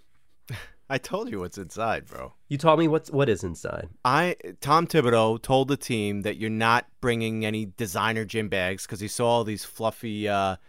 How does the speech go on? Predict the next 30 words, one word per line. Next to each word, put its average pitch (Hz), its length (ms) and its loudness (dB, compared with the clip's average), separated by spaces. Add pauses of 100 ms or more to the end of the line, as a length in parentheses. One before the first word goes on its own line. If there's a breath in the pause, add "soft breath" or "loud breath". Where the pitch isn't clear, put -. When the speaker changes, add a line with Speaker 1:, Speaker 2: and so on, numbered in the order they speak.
(200)
Speaker 1:
Louis 139 160 6
Speaker 2:
That's 147 100 8
what 143 100 4
you 127 80 2
Speaker 1:
Vuitton 135 60 0 (140)
Speaker 2:
think 123 40 2
it 104 60 4
Speaker 1:
bags. 117 200 4
Speaker 2:
is. - 120 -18
Speaker 1:
I'm 165 140 6
telling 170 320 4
you, 147 40 4
that's 135 200 2
totally 151 260 0
what 131 120 2
it - 20 0
is 113 100 -6
'cause 131 140 -2
I 135 60 2
see 147 220 -2
jerseys 123 520 2
hanging 117 240 0
out 117 100 4
of 113 80 0
the 110 60 0
bags 117 400 2
and 107 160 -4
I've 101 100 -4
seen 123 260 -4
it 113 160 -2